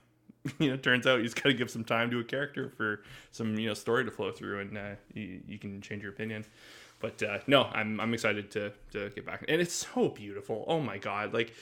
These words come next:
and there was, like, no action in this second episode of Arcane. Like, it was very, it was, like, a court case or, you know, like a, like a tribunal hearing kind of thing. And, you know, just back and forth. And they set up this villain character. It's really,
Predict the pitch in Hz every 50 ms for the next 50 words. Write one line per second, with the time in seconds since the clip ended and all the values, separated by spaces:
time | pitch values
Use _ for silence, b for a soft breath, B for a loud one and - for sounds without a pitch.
0 | B B B B 180 180 185 185 185 196 196 185 190 202 202 185 180 208 240 -
1 | - 117 104 107 - - 113 110 113 107 - - - - - - 131 - 123 120
2 | 143 - - - 104 98 101 98 95 - - 131 131 113 107 104 - 104 104 107
3 | 98 - - 110 101 104 113 113 107 107 - - - - - - - _ - 127
4 | 110 113 - - - - - 131 147 - - - 151 139 139 135 131 135 - -
5 | - - 131 123 117 - 123 113 110 104 92 98 95 95 92 92 90 87 104 110
6 | - - - - 104 92 92 90 85 82 87 - - 90 - - - 110 101 95
7 | 107 110 104 101 101 - 120 120 123 127 123 123 120 120 117 120 113 - 120 120
8 | 120 120 120 120 120 117 107 98 92 92 90 92 - b b b b b b b
9 | b b 107 98 92 95 92 104 - - 107 107 104 - 107 - - - 110 113
10 | 113 113 113 110 107 101 - - - 110 107 101 - - _ _ - 120 110 -
11 | 101 113 117 123 127 131 - 127 120 120 117 - - 123 - - - - - -
12 | - - 78 -